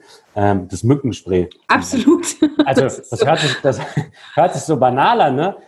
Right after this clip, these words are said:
Speaker 1: Aber
Speaker 2: Ja.
Speaker 1: wenn du als Gast ja wirklich irgendwo in so eine schöne Location gehst, ähm,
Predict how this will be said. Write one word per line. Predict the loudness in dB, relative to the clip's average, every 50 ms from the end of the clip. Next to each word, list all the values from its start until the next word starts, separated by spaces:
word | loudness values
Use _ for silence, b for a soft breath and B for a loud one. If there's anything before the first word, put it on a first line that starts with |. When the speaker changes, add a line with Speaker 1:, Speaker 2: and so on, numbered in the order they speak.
| B B
Speaker 1:
Aber | -4 0 2
Speaker 2:
Ja. | 2 2
Speaker 1:
wenn | 0
du | -2
als | -4 -4 -4 0
Gast | 2 2 2 2 2 0
ja | 2 2
wirklich | 0 -2 -2 -4 -2
irgendwo | -2 -2 0 0 0 0 -2 -2
in | -2 -2 -2
so | 0
eine | 0 -2 -2
schöne | -4 -4 -2 -2 0
Location | 0 -2 -2 -2 0 0 0 0 0 -2 -4
gehst, | -2 0 0 0 0 -2 -6 -12 b b b b b b
ähm, | -2 0 0 0 -2 -6